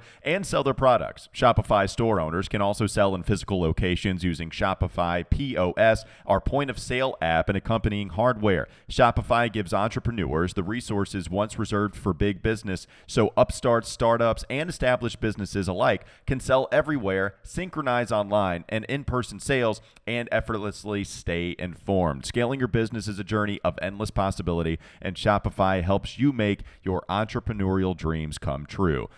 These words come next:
Go to shopify dot com slash locked on N B A, all lowercase, for a free fourteen-day trial and get full access to Shopify's entire suite of features.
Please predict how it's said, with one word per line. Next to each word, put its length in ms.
Go 100
to 80
shopify 640
dot 260
com 360
slash 400
locked 260
on 160
N 160
B 180
A, 200
all 240
lowercase, 560
for 160
a 40
free 300
fourteen-day 640
trial 460
and 120
get 160
full 280
access 420
to 120
Shopify's 680
entire 380
suite 320
of 80
features. 460